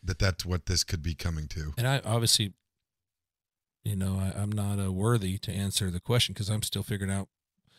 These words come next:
Speaker 2: still confused too on the whole, whole thing.
Speaker 1: That being said, though, i-, if, if it did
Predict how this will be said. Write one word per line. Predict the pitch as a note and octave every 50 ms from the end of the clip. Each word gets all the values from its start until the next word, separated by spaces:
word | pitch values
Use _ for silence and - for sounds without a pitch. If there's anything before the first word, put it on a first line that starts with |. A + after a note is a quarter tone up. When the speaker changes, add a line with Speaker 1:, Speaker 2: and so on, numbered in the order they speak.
| _ _
Speaker 2:
still | - - - A2
confused | - - G2 - A2 G#2+ G2+ - -
too | - A2+ A2+ G#2+ -
on | F2+ F#2+ G2
the | F#2+
whole, | E2+ F#2 F2+ - - - -
whole | - - F#2+ F#2+ -
thing. | - D2+ F#2+ G2 _ _ _ _ _ _ - - _ _
Speaker 1:
That | - A3+ A3+
being | G#3 F#3+ D#3 C3+
said, | - - F#3 F#3+ F3
though, | A#2+ G#2 G2+ G2 - - - - - _ - - _ _ _ _ _ _ _ _ _ _ _ _ _ _ _ _ _ _ _ _ _ _ _ _ _ _ _ -
i-, | A2 - -
if, | C#3+ D#3 - - D3+ D3 - -
if | - D3+ C#3 -
it | C3 G#2+ G#2+
did | G#2 C#3+ E3 E3+ B2+ G#2 F#2 G2